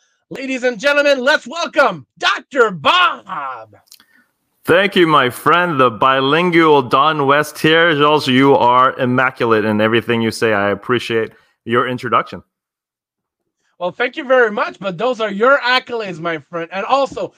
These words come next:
Speaker 1: like I mentioned, he is our English commentator for F M L Wrestling, and he's gonna be heard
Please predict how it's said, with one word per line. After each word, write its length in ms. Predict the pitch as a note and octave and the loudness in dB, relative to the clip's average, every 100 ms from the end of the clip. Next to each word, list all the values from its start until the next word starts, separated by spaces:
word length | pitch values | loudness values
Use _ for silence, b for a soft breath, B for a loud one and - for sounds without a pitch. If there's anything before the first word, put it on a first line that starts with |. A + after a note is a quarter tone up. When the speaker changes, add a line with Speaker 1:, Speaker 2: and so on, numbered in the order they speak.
| b b b | b b b
Speaker 1:
like 200 | E3+ G3 | -4 -2
I 80 | A3+ | 0
mentioned, 480 | B3 B3+ G3 E3 - | 0 -2 -6 -14 -14
he 240 | G3+ C#4+ | -10 -8
is 280 | D#4 D#4 G3 _ _ | -6 -10 -14 _ _
our 420 | F#3+ A3+ C#4+ F3+ A2+ _ _ | -2 2 2 0 -8 _ _
English 440 | B3+ D4+ B3+ B3+ | -12 -10 -8 -8
commentator 720 | - C4+ C#4 C4+ G#3 G#3 G#3 G#3 | -6 -8 -6 -8 -10 -10 -8 -10
for 260 | - G3 | -12 -6
F 180 | A#3+ - | -6 -4
M 140 | B3 | -4
L 140 | A#3+ A3+ | -4 -2
Wrestling, 440 | A#3+ C4 A3+ F3+ b b b | -2 -2 -6 -14 b b b
and 180 | - G3 | -12 -12
he's 200 | G#3+ B3+ | -10 -8
gonna 240 | C4 C4 | -4 -4
be 260 | A3 B3+ B3+ | -4 -6 -8
heard 340 | F#3+ A#3+ C4 | 0 2 2